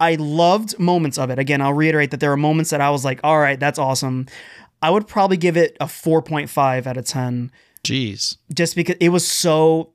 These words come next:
Speaker 1: to me, it was goofy in the wrong way. The comedy never hit for me at all. I never laughed a single time. And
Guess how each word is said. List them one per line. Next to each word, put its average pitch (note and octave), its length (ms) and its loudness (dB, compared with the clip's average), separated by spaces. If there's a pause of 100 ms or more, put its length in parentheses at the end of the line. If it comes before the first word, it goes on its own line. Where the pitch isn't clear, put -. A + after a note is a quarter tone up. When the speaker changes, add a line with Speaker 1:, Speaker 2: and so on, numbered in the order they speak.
(140)
Speaker 1:
to G3+ 100 2
me, G#3+ 260 4
it F#3+ 60 4
was E3 200 2
goofy D#3 360 2
in D#3 60 2
the C#3 80 -2
wrong C3 480 0
way. D#3+ 260 4
The C#3+ 80 -4
comedy D#3+ 420 0
never D3 400 2
hit C#3 200 -4
for C#3+ 120 -4
me C#3 140 0
at D3 220 -2
all. C#3 280 -2
I C#3 60 -2
never D#3+ 240 2
laughed D3+ 260 0
a C#3 60 -4
single C#3 380 -2
time. C3 400 -10 (800)
And D#3 360 0